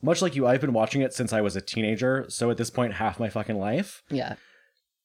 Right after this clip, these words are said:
Speaker 1: That must be an awful podcast to record, because nothing happens. Like,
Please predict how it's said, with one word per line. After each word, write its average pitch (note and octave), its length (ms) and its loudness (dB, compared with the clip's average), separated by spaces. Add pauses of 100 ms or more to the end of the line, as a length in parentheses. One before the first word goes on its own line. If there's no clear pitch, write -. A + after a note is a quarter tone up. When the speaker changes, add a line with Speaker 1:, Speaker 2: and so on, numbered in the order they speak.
(320)
Speaker 1:
That F#3+ 180 4
must G3+ 140 2
be D#3 140 6
an C3 180 6 (100)
awful B2 260 2
podcast A2 420 0
to G#2 60 -6
record, G2+ 520 -2 (420)
because E3+ 240 0
nothing G3 220 2
happens. - 560 -4 (320)
Like, G3 200 6